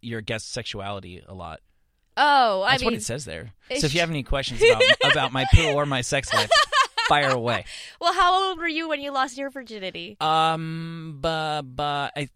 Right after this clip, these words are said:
Speaker 1: I, th-, I wanna say, l-, uh, yeah, late fourteen. It was
Speaker 2: Fourteen?
Speaker 1: I think so. It was after
Speaker 2: Oh
Speaker 1: my,
Speaker 2: my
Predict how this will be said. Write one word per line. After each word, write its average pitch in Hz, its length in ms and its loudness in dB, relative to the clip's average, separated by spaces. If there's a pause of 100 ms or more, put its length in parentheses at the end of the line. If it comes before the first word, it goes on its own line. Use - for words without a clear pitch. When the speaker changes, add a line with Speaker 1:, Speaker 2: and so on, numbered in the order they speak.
Speaker 1:
I, 147 80 -6
th-, - 260 -12
I 139 40 -2
wanna 156 200 -4
say, 147 260 -6 (640)
l-, 143 220 -8
uh, 156 60 -2
yeah, 143 200 -2
late 143 360 -2
fourteen. - 760 -10 (500)
It 139 40 -4
was 147 100 -4
Speaker 2:
Fourteen? 392 1160 8
Speaker 1:
I - 20 -6
think 185 180 -2
so. 117 280 -2
It 139 100 -2
was 170 120 0
after 339 220 8
Speaker 2:
Oh 427 40 8
Speaker 1:
my, 392 160 4
Speaker 2:
my 302 280 4